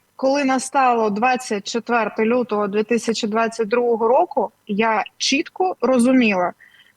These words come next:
що воля або смерть. Тому воля для мене дорожча, і я буду виборювати цю волю.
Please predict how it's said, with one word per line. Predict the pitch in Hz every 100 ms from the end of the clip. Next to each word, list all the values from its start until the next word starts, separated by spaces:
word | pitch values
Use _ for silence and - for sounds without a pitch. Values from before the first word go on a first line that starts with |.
| _
що | - - 196 - -
воля | 190 214 196 196 - _ _ _ -
або | 202 185
смерть. | 190 233 208 180 - _ _ _ _ _ _ _ _ _ _ _ _ _ _ _ _ _
Тому | 240 240 269 240
воля | 214 208 262 311 370
для | 226 226 220
мене | 226 226 233
дорожча, | 208 208 247 208 165 - 196 -
і |
я | 196 226
буду | 214 226 247
виборювати | 277 190 185 196 247 277
цю | 269 - 226
волю. | 190 165